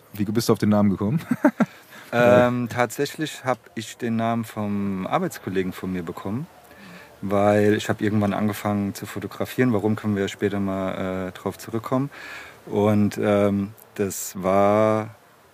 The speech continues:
Speaker 2: immer anders als andere Bilder. Also hier, ich hab mich dann auf den Boden gelegt, hab so Bodenperspektiven gemacht, äh, mehr Asphalt, äh, im Vordergrund gehabt als Himmel.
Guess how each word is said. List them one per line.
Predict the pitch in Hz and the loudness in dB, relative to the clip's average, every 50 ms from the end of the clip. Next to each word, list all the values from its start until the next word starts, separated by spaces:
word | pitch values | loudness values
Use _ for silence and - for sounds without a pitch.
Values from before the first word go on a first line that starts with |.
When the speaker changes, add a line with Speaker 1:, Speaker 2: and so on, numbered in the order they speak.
| _ _ | _ _
Speaker 2:
immer | - 113 113 120 117 117 117 110 - - | 2 4 4 6 6 4 2 2 0 -2
anders | 107 120 110 95 82 82 - - - | -2 -2 -2 -2 -4 -8 -12 -14 -10
als | - 98 90 - | -10 -8 -6 -4
andere | 95 101 107 101 90 90 | -4 -4 -4 -4 -6 -8
Bilder. | 82 95 87 85 92 | -8 -8 -4 -4 -4
Also | 90 92 90 | -4 -4 -4
hier, | 98 92 107 107 | -4 -2 0 0
ich | 104 - - | 0 -2 -4
hab | 95 | -8
mich | 95 - - | -8 -8 -6
dann | 104 98 | -6 -4
auf | 92 | -4
den | 101 98 | -4 -2
Boden | 104 104 104 107 104 | 0 0 2 2 0
gelegt, | 98 98 101 98 - | 2 0 0 0 -2
hab | 104 - | -4 -4
so | - - | -4 -4
Bodenperspektiven | 90 - 104 104 104 101 - 101 92 - - 101 - - - 101 90 98 | -2 0 2 2 2 0 0 -2 -4 -4 -4 -6 -4 -4 -6 -6 -4 -4
gemacht, | 98 98 98 98 95 - - - | -2 -2 -2 -2 -4 -4 -4 -4
äh, | 107 98 | -2 0
mehr | 98 98 98 101 | 2 2 2 2
Asphalt, | 98 98 - - - 104 107 101 - - | 0 -2 -4 0 2 2 4 2 2 0
äh, | 101 101 101 101 98 95 95 | 0 2 2 2 2 2 0
im | 95 95 | 0 -2
Vordergrund | - - 101 98 98 98 - - - 98 92 - | -4 -2 -2 0 0 -2 -2 -4 -6 -6 -4 -6
gehabt | - 95 95 98 - 95 | -6 -6 -6 -6 -4 -4
als | 90 87 - | -4 -4 -2
Himmel. | - 120 123 127 131 | 0 0 2 2 0